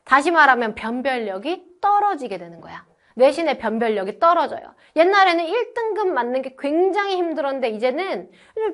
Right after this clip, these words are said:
일 등급 학생이 좀 많아지는 그런 사태가 발생하는 겁니다.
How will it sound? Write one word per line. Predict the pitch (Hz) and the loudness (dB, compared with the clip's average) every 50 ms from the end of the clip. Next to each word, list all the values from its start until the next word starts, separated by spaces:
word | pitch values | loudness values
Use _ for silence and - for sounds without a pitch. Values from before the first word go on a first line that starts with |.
| - 359 403 381 381 | -2 -2 -2 -2 -2
일 | - 311 392 440 440 | -2 0 0 0 0
등급 | 453 480 381 392 403 | 0 -2 -2 0 -2
학생이 | 381 381 370 339 311 | -2 -2 -2 -2 -2
좀 | 349 320 269 220 | -2 -2 0 0
많아지는 | 208 185 180 214 262 233 - - 349 320 262 202 165 160 - _ _ _ _ _ | 0 0 0 2 2 2 2 2 0 -2 -2 -4 -6 -8 -14 _ _ _ _ _
그런 | - 320 359 403 392 | 0 2 2 2 4
사태가 | 370 359 349 359 311 285 262 285 302 330 370 381 - - _ _ _ - _ - | 2 0 0 0 -2 2 4 6 6 6 6 2 -4 -12 _ _ _ -20 _ -4
발생하는 | - 247 240 254 240 262 277 269 254 | -2 -2 -2 -2 0 0 0 0 -2
겁니다. | 220 196 - - - - - - | -4 -6 -8 -10 -14 -16 -16 -18